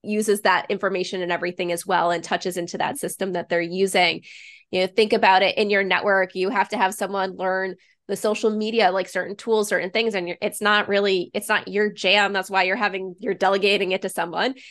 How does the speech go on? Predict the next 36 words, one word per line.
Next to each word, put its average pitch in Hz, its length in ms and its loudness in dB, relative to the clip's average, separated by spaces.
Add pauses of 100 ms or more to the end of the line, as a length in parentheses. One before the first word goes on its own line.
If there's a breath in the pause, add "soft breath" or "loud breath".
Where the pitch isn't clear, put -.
(100)
You're 214 80 0
not 240 180 2
delegating 220 480 4
to 220 140 -2
a - 20 -4
marketing 190 400 -2
expert - 380 -2
right 175 180 -2
now, 175 160 -2
but 190 160 -4
maybe 185 220 -4
it's 196 100 -8
an 214 160 -8
admin 208 380 0
that's 175 180 -6
also 185 300 -2
gonna 185 160 -4
touch, - 340 -4
just 202 160 -6
help 214 240 2
with 202 120 -2
that - 200 0
scheduling. 185 560 -2
You're 202 220 -2
not 302 180 0
the 196 80 0
expert 190 320 -4
in 175 140 -2
it. 269 160 -2 (260 loud breath)
There's 277 140 -6
probably 269 220 0
someone 226 420 0
in 214 140 2
your 196 120 2
network 180 520 -2
that 185 280 4